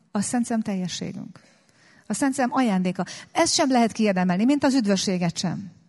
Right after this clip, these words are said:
A Szent Szellem kerességet sem lehet kiérdemelni. És Isten nem tartja vissza. Akkor kellett csak várakozni abban a tíz napban, mert nem jött még el a pünkösd napja.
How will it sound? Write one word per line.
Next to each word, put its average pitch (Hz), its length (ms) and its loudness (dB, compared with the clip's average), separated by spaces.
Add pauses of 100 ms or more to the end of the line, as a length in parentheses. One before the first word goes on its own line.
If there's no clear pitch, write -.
(360)
A - 80 -2
Szent 370 240 2
Szellem 269 200 2
kerességet 202 560 0
sem 190 140 0
lehet 185 180 0
kiérdemelni. 175 720 -6 (1900)
És 277 140 0
Isten 339 300 2
nem 330 160 2
tartja 285 300 0
vissza. 233 400 -2 (180)
Akkor 302 400 4
kellett 233 300 4
csak 214 160 2
várakozni 226 640 2
abban 254 280 2
a 254 80 4
tíz 247 240 0
napban, 214 300 2
mert 247 160 2
nem 294 180 2
jött 208 200 2
még 214 160 0
el 214 100 2
a 220 60 2
pünkösd 220 440 0
napja. 190 440 0